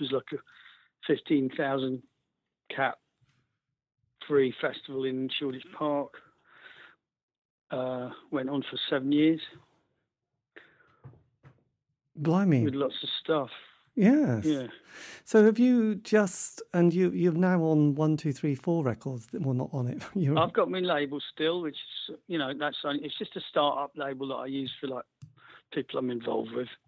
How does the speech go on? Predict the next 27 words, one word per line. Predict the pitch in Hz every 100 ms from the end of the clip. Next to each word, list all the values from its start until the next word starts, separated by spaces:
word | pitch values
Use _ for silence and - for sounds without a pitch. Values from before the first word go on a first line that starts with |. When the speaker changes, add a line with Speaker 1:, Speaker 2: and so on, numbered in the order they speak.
| _ - - - -
Speaker 2:
Yeah. | 196 202 135 117 120
Speaker 1:
Um, | 139 135 143 139 -
not | 160 156
much | 131 123 -
comes | 117 113
out | 117
on | 117
it. | 123 - - _ _ _ _ _ _
But, | 156 - -
um, | 156 151 147 147 - -
we're | 160 156 156 156 151 - 269 190
diving | 165 156 151
in | 156 156 180
in | 160 156
the |
new | 151
year. | 151 151 160 165
We're | 151
doing | 143 156 143
a | 143 -
socially | 160 143 - 143
distanced | 160 - - 139 - - -
tour | 156 151 151 147 - - _
in, | 151 139 147 - -
in | 151
April, | 151 131 - 160 180 156
if | 139